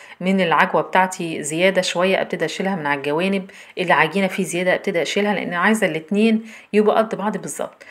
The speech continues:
وابتدي اخد الطرف بتاعها وابتدي الف بالمنظر ده. شايفين بالشكل اللي انتوا شايفينه ده بالظبط. والاطراف هبتدي أ-، ان انا اقفلها كويس جدًا، وهبتدي ان انا اشيل الزيادات من على الجوانب بالمنظر ده.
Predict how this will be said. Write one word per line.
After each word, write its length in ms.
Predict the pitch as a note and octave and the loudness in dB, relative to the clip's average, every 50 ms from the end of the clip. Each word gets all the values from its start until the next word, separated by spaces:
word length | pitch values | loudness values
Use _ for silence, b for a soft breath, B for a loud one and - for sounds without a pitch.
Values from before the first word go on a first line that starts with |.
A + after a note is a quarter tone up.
| B B - | B B 0
وابتدي 360 | E3+ E3 E3 - G#3 G3+ G#3 | 2 2 4 4 4 4 2
اخد 180 | G3+ - G3+ - | 0 -2 -4 -6
الطرف 340 | C#3+ - F3+ F#3 - - | -4 -2 -4 -2 -2 -4
بتاعها 300 | - - - A#3 A3+ - | -8 -2 0 0 2 2
وابتدي 420 | B3 G#3 - - - - F#3+ - - | 2 0 0 0 -4 -4 -4 -2 0
الف 240 | F#3+ A3+ A3+ - G3+ | 0 -2 -2 -2 -2
بالمنظر 460 | E3+ E3 E3 E3+ E3+ D#3+ E3 C#3+ C3+ | -4 -4 -4 -6 -4 -4 -4 -4 -4
ده. 160 | - - - - _ _ _ _ _ _ _ _ _ _ _ _ _ _ _ _ _ _ _ _ _ _ _ _ _ _ _ _ _ _ _ _ _ _ _ _ _ _ _ _ _ _ _ _ _ | -6 -8 -12 -14 _ _ _ _ _ _ _ _ _ _ _ _ _ _ _ _ _ _ _ _ _ _ _ _ _ _ _ _ _ _ _ _ _ _ _ _ _ _ _ _ _ _ _ _ _
شايفين 540 | - - - D#3+ C#3+ - - G#3 B3 C4 B3 | -20 -14 -12 -10 -8 -4 0 0 0 0 0
بالشكل 200 | - - - A3 | -2 -2 0 0
اللي 120 | A3 G#3+ G3 | 0 0 -2
انتوا 120 | F#3+ - | -2 -2
شايفينه 260 | F3+ E3+ - F#3+ F3+ | -6 -6 -4 -4 -4
ده 100 | D#3+ D#3+ | -2 -4
بالظبط. 520 | D3+ D#3 - - - - - _ _ - _ _ _ _ _ _ _ _ _ _ _ _ _ _ _ _ _ _ _ _ _ _ _ _ _ _ _ _ _ _ _ _ _ _ _ _ _ _ - | -4 -6 -8 -12 -12 -14 -14 _ _ -20 _ _ _ _ _ _ _ _ _ _ _ _ _ _ _ _ _ _ _ _ _ _ _ _ _ _ _ _ _ _ _ _ _ _ _ _ _ _ -2
والاطراف 640 | F3 G3+ G#3+ - - E3 - F#3+ F#3+ A3 A3 - | 2 2 4 4 2 0 2 4 4 4 4 2
هبتدي 280 | E3+ D#3+ - G3+ F#3+ F#3+ | 0 -2 0 2 2 4
أ-، 40 | - | 2
ان 420 | - D3 C#3+ - - D#3+ E3+ E3 | 2 0 -2 -2 -4 -4 -2 -2
انا 240 | F3+ F#3+ G3 - - | 0 2 2 2 2
اقفلها 340 | - - - - G#3 G#3 F3+ | 0 -2 -2 0 0 0 0
كويس 400 | - - G3 G3 G3+ G3 D#3+ D#3 | 2 2 2 4 4 2 2 -2
جدًا، 360 | D3+ F#3 E3+ E3+ A3 C4 D#4+ - - - _ _ _ _ _ _ - - - _ _ _ _ _ _ _ - | -6 -8 -2 0 0 0 0 -2 -8 -20 _ _ _ _ _ _ -20 -20 -20 _ _ _ _ _ _ _ -8
وهبتدي 880 | F3+ F3 E3 D3+ - - D#3 D3+ D3+ D3+ D3+ D3+ D3+ - G#3+ G3+ F#3+ | -4 0 2 4 4 4 2 2 2 0 0 0 0 -2 -2 -2 -2
ان 80 | F3 F3+ | 0 0
انا 120 | F#3 F3+ | -2 -2
اشيل 240 | F3+ F3+ - G3 F#3+ | -2 -4 -4 -4 -4
الزيادات 420 | F#3 D#3 D3+ D3+ D3 E3+ G3+ G#3+ | -4 -2 0 0 2 2 0 0
من 100 | G#3 E3+ | 0 -2
على 100 | D3+ C#3+ | -2 -2
الجوانب 480 | C#3+ C#3 D3 D3 D#3+ F3+ A3+ D#4 C#4+ G3+ | -2 -2 -2 -2 -2 0 0 -2 -2 -2
بالمنظر 380 | E3+ D#3 D#3 E3 E3 D#3+ D#3 C#3+ | -4 -6 -6 -6 -6 -6 -8 -8
ده. 180 | - - - | -8 -10 -14